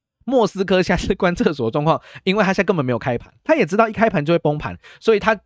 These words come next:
只选择了一个方法，我就是不要开盘，我也蛮聪明的啦，我也蛮聪明的。但是俄罗斯的银行股其实在欧洲的交易所是有挂所谓的A D R，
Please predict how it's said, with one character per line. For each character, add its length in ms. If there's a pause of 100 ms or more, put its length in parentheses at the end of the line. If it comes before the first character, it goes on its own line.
只 260
选 160
择 60
了 60
一 20
个 120
方 160
法， 340
我 100
就 100
是 60
不 80
要 140
开 180
盘， 160 (160)
我 100
也 80
蛮 180
聪 200
明 120
的 120
啦， 140 (260)
我 100
也 80
蛮 140
聪 140
明 140
的。 160 (280)
但 200
是 300 (280)
俄 100
罗 160
斯 140
的 100
银 100
行 200
股 120
其 160
实 60
在 140
欧 200
洲 140
的 80
交 180
易 120
所 180
是 140
有 100
挂 220
所 100
谓 80
的 60
A 180
D 180
R， 140